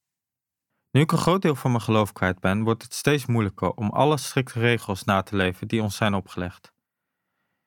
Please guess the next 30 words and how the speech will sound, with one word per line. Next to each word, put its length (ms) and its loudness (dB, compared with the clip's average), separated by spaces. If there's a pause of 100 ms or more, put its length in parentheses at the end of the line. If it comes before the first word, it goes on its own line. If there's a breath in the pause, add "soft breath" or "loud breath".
(260)
Ik 140 0
geloofde 360 2
dat 200 2
ons 160 0
moeilijke 360 2
leven 320 2
noodzakelijk 580 0
was 260 -2
om 140 -4
de 60 0
kosmische 600 -2
geestelijke 540 -2
oorlog 320 0
te 120 -6
winnen, 360 -4 (380)
maar 140 0
daar 300 2
blijft 220 -2
weinig 320 0
van 140 -6
over 300 0
nu 100 0
ik 140 -6
niet 180 0
meer 140 0
in 80 2
de 60 -2
geestelijke 520 -4
wereld 300 -2
geloof. 480 -2